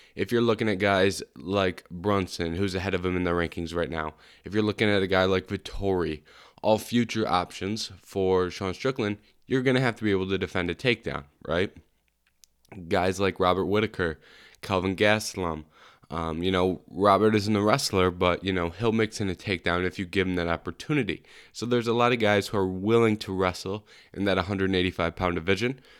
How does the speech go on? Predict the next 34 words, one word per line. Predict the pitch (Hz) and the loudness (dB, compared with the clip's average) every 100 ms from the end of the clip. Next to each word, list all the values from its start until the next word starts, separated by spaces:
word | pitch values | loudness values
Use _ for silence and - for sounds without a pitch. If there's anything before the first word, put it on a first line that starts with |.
| - | -20
So | - 101 | -4 2
that | 98 | 4
is | 98 95 | 4 2
a | 92 | 2
very | 92 95 101 | 4 4 4
good | 95 98 92 | 2 0 0
tool | - - 98 87 90 104 _ | -12 -6 -2 0 0 -4 _
to | - 120 | -8 -6
have. | 95 80 80 90 - _ - - _ _ - | -2 -2 0 -4 -8 _ -20 -20 _ _ -6
And, | 107 104 101 101 95 - - _ - | -2 0 0 -2 -4 -6 -12 _ -10
um, | 85 101 101 | -4 -2 -2
for | 95 - 151 | -6 0 0
Jack | 165 156 151 | 2 -2 0
Hermanson, | 139 117 113 113 117 113 117 _ _ - _ _ _ _ - | -2 0 0 0 -2 -2 -4 _ _ -20 _ _ _ _ -8
um, | 104 98 95 95 95 92 87 _ _ _ _ _ _ _ _ _ _ _ - | -4 -2 -2 -2 0 -2 -4 _ _ _ _ _ _ _ _ _ _ _ -4
you | 110 | 2
know, | 107 104 | 6 6
I | 110 | 4
think | 143 135 | 2 0
he | 135 | -2
said | 127 113 | 0 0
it | - | 0
best | 85 90 - - | -2 -2 -4 -6
himself | 101 - - 90 127 135 - | -6 -4 0 2 0 -4 -12
in | - 101 98 | -4 -2 0
the | 101 | -2
post-fight. | - 98 - 113 131 - - | 0 -2 0 0 0 -2 -2
Uh, | 95 92 | 0 0
his | 107 | -4
timing | - 101 95 104 98 | -2 0 2 2 0
just | 95 | -2
really | 101 98 92 | -2 0 2
wasn't | 95 98 90 | 2 2 -2
there, | 95 101 | -2 -2